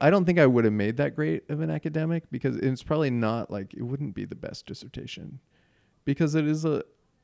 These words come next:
'cause I don't think I did fully commit and professionalize, you know? Um, and so,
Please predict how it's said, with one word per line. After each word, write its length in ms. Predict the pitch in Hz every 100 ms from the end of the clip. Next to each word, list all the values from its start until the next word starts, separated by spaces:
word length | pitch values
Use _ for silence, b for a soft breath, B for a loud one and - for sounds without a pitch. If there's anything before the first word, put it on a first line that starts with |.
| _ _ _ _
'cause 180 | - 165
I 100 | 170
don't 240 | 165 170 160
think 160 | 165
I 100 | 139
did 200 | 123 135
fully 320 | - 92 78
commit 380 | 78 - 95 -
and 180 | 101 85
professionalize, 920 | - - 87 - - - - - -
you 80 | 113
know? 260 | 117 151 160 _ b b b b b -
Um, 500 | 123 113 110 104 101 _ -
and 140 | 135 131
so, 440 | - 147 139 -